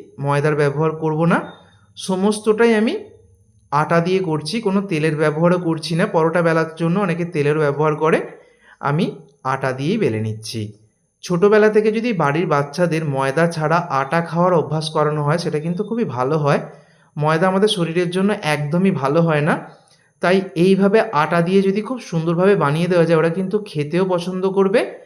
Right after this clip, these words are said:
আর ছোটো থেকে একটা সুন্দর অভ্যাসও তৈরি হবে। তো দেখো আমি পরোটাগুলো বেলে নিয়েছি, এবার ভেজে দেখাচ্ছি। প্রথমে শুকনো খোলায় খুব ভালো করে এপিট ওপিট সেঁকতে হবে, খুব ভালো করে সেঁকা হলে তারপরেই আমি খুব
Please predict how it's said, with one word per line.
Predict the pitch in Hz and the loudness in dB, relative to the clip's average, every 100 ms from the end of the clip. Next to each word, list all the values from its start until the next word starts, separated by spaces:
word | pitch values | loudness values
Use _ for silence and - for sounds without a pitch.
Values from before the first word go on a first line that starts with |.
| _ - - | _ -14 -4
আর | 196 | -4
ছোটো | 175 147 | -2 -2
থেকে | 151 160 | -4 -2
একটা | 175 175 226 | -2 -2 -4
সুন্দর | 160 143 165 | -4 -2 0
অভ্যাসও | 147 117 151 208 | 0 -2 -4 -4
তৈরি | 196 131 110 | -4 -4 -2
হবে। | 113 104 107 107 - _ _ _ _ | -4 -4 -8 -12 -20 _ _ _ _
তো | 170 | -2
দেখো | 175 175 220 | 0 0 0
আমি | 196 202 | 2 0
পরোটাগুলো | - 160 143 160 160 170 | 0 0 0 -2 -2 -2
বেলে | 147 156 | 0 0
নিয়েছি, | 160 165 165 214 190 | 0 -2 -2 -4 -2
এবার | 147 151 151 - _ - | 0 -2 -4 -14 _ -8
ভেজে | 127 135 | -4 -2
দেখাচ্ছি। | 147 131 151 147 147 131 | -2 -2 -4 -6 -8 -8
প্রথমে | 147 151 190 214 | -8 -4 -4 -4
শুকনো | 196 147 165 170 | -6 -6 -2 -2
খোলায় | 180 185 208 | 0 -2 -2
খুব | 220 220 | -4 -4
ভালো | 139 135 | -2 -2
করে | 139 160 165 | -4 -2 -2
এপিট | 147 131 | -4 -4
ওপিট | 143 147 285 - - _ _ _ - | -4 -2 -4 -6 -20 _ _ _ -16
সেঁকতে | - 190 180 - 135 | -4 -4 -4 -2 -2
হবে, | 117 101 104 - | -2 -4 -8 -4
খুব | 226 185 | -4 -2
ভালো | 131 135 143 | -2 -2 0
করে | 160 175 170 | -2 -4 -4
সেঁকা | 143 127 160 | -8 0 0
হলে | 143 135 156 220 | 0 0 0 0
তারপরেই | 147 127 131 175 190 170 | -2 -4 -2 0 0 0
আমি | 135 170 - - _ _ _ _ - | -2 -4 -4 -12 _ _ _ _ -12
খুব | - | -6